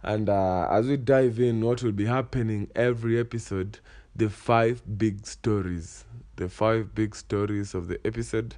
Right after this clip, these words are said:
like, vitu zime happen in the recent past, zenye tuna feel, inafaa tuongelee. Ikikuwa five, ikikuwa four,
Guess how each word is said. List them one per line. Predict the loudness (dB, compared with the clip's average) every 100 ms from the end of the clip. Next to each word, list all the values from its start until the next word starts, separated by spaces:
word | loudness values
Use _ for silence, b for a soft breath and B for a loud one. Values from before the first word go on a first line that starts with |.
| B B B
like, | -2 -2
vitu | -2 -4 -2
zime | -2 0
happen | 2 2 2 0 -2 -2 -10 b b
in | -4
the | 0
recent | 2 2 0 -4 2
past, | 2 2 -2 -14 B B -2
zenye | 2 4 2
tuna | 2 2
feel, | 4 6 6 4 0 B B
inafaa | -2 -2 0 -2
tuongelee. | 0 -2 -2 -2 -2 -2 -6 -8 -16 -20 b b
Ikikuwa | -2 0 0 2 2
five, | 4 2 0 -6
ikikuwa | -12 -2 -2 0
four, | 0 0 0